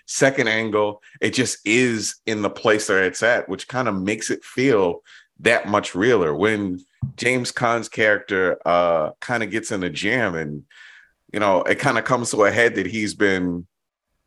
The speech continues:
dealing with things the way he shouldn't deal with things in the eyes of his employer. You know, it, it, it becomes very apparent that, it, you know, he's, he's not gonna come out the same way that he came in.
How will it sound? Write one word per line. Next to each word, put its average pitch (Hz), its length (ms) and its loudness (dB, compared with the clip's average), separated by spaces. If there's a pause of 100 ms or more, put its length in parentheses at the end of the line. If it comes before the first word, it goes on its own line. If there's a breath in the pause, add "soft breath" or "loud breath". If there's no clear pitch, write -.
(380)
dealing 139 320 6
with 123 160 2
things 120 240 0
the 110 100 -2
way 107 140 2
he 110 100 -4
shouldn't 101 380 -4
deal 95 180 0
with 90 160 0
things 92 280 -2
in 90 80 -2
the 85 80 0
eyes 87 320 0
of 85 80 -6
his 87 160 -6
employer. 82 680 0 (560 soft breath)
You 131 140 2
know, 104 280 2
it, 120 240 2
it, 117 200 0
it 120 160 0
becomes 147 340 -4
very 139 220 4
apparent 143 500 -2
that, 107 160 -2
it, 90 300 -6
you 123 80 -2
know, 90 160 -2
he's, 120 340 -4
he's 135 200 0
not 147 180 2
gonna 110 340 2 (160)
come 131 220 0
out 120 200 0
the 104 60 -8
same 123 300 -6
way 110 160 2
that 101 140 -4
he 95 60 -2
came 104 320 -6
in. 85 320 -4